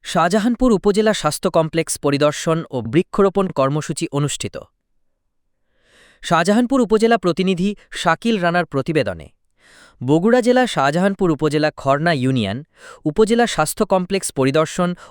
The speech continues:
ও বৃক্ষরোপণ কর্মসূচি অনুষ্ঠিত হয়েছে। শনিবার ষোলো আগস্ট দুটোয় শাহজাহানপুর উপজেলা স্বাস্থ্য কমপ্লেক্স পরিদর্শন ও বৃক্ষরোপণ কর্মসূচি অনুষ্ঠানে উপস্থিত ছিলেন স্বাস্থ্য অধিদপ্তরের মহাপরিচালক ডিজি ডাক্তার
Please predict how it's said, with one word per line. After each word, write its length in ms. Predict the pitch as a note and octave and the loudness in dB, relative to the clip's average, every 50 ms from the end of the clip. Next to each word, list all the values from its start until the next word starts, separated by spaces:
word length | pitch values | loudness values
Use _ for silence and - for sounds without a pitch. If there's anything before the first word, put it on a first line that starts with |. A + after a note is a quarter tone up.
| - - | -6 -2
ও 40 | B2+ B2 | -2 -2
বৃক্ষরোপণ 600 | A2+ B2+ F3 - - - G#3 G3 F#3 - G3 F#3+ | 2 0 0 0 0 0 2 2 2 2 -2 -2
কর্মসূচি 560 | - - C3 C3 C#3+ D#3 - - - - F3+ - - | 0 0 0 2 0 -2 -2 -4 -4 -4 -4 -4 -2
অনুষ্ঠিত 420 | C#3+ D#3 F#3+ F#3+ - - G#3 - F#3+ | -2 -2 -2 -2 -2 -6 -4 -2 -2
হয়েছে। 380 | D#3+ B2 G#2 F#2 - - - - - _ _ _ _ _ _ _ - - - _ - | -2 0 -2 -6 -6 -10 -14 -14 -18 _ _ _ _ _ _ _ -20 -20 -20 _ -8
শনিবার 400 | - - F#3 G#3 B3 A#3+ B3+ B3+ | 0 2 2 4 4 2 2 0
ষোলো 300 | - - E3+ E3+ G3+ A#3 | 0 0 2 4 6 6
আগস্ট 420 | F#3+ C3+ - A2 B2 C3+ - - - - _ _ _ _ - | 4 4 2 0 -4 -4 -4 -8 -12 -18 _ _ _ _ -6
দুটোয় 400 | A2+ C3 F3 - D3+ A2+ G#2+ D3 F3+ _ _ _ - | 0 0 0 2 2 0 0 -2 -4 _ _ _ -12
শাহজাহানপুর 600 | - - D#3+ D#3+ E3 G3+ G#3 A#3+ B3+ B3 - C4 G#3+ | -2 2 2 2 2 2 0 -2 -2 -2 0 0 0
উপজেলা 380 | F3 F3+ G3+ F#3+ G3 G3+ G3+ F3+ | 2 0 0 2 2 2 0 0
স্বাস্থ্য 360 | - D#3 D3 - - - F3 | 0 -4 -4 -4 -2 -4 0
কমপ্লেক্স 420 | - E3+ D#3+ D#3+ - E3 D3 - - | 0 0 0 0 -2 -4 -4 -4 -4
পরিদর্শন 560 | - C#3 C3 C3+ D3 D3 C#3 - - D#3 D3+ D3+ - - - - - | -2 0 2 2 2 0 0 0 -2 -2 -2 -2 -6 -12 -18 -8 -2
ও 120 | C3 C3 A#2+ | 0 0 2
বৃক্ষরোপণ 600 | A2+ D3+ F#3 _ - - G3+ G3 F3+ - G3 F#3+ | 2 0 0 _ 2 0 2 2 2 0 -2 0
কর্মসূচি 540 | - C#3+ C3 B2+ D3 C#3 - D#3 - - C#3+ | 0 0 0 0 0 -2 -4 -6 -2 -2 -2
অনুষ্ঠানে 400 | B2 B2+ C3+ - - - C3 C3 - | 0 -2 -4 -6 -4 -4 -4 -4 -4
উপস্থিত 420 | - C#3 - G3+ F#3 - - G3+ - - | -6 -4 -4 -4 -4 -4 -8 -8 -6 -4
ছিলেন 280 | - F3 A#2+ G#2+ G2+ A#2+ - - - - - - | -4 -2 -2 -2 -4 -6 -10 -16 -20 -20 -20 -14
স্বাস্থ্য 420 | - - - E3+ F#3 - - - A#3+ | -8 -2 0 0 0 0 -2 2 2
অধিদপ্তরের 560 | A3+ F#3+ G3+ F#3 G#3+ G#3 _ - G#3 G3+ G3+ F3+ | 4 4 4 2 0 0 _ 0 0 2 2 0
মহাপরিচালক 680 | C#3 B2 D3 D#3 - F3+ E3+ E3+ - E3+ D#3+ D#3+ D#3+ _ - _ _ _ _ - A#2 | 0 0 -2 0 0 0 0 2 0 2 0 0 -2 _ -8 _ _ _ _ -12 -4
ডিজি 400 | A#2 C#3+ F#3+ G3 C3+ A#2+ C3 D3+ - - _ _ _ _ _ - | 0 0 0 0 0 -2 -4 -4 -4 -10 _ _ _ _ _ -4
ডাক্তার 380 | A#2 C3+ C#3 - - D3 C3 | -2 -2 -2 0 0 -2 -2